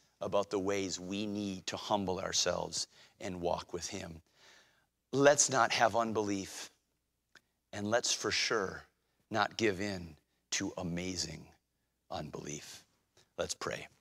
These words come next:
Our Father, we thank you this morning. You are so gracious to us to give us second chances and fifth chances and tenth chances.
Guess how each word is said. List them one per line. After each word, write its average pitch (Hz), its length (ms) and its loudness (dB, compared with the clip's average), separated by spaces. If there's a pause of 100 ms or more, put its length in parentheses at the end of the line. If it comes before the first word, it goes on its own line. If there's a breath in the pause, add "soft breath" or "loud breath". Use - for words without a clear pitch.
(680)
Our 104 140 2
Father, 95 360 6 (380 loud breath)
we 101 120 0
thank 113 360 0
you 98 100 -2
this 90 220 0
morning. 95 420 -4 (800 soft breath)
You 117 260 2
are 101 140 4
so 110 260 6
gracious 98 600 4
to 92 180 0
us 90 160 0
to 104 120 -2
give 104 260 2
us 87 100 0
second 117 460 4
chances 95 540 0
and 98 140 -4
fifth - 380 0
chances - 540 2
and 104 160 -4
tenth 117 380 -2
chances. 98 720 0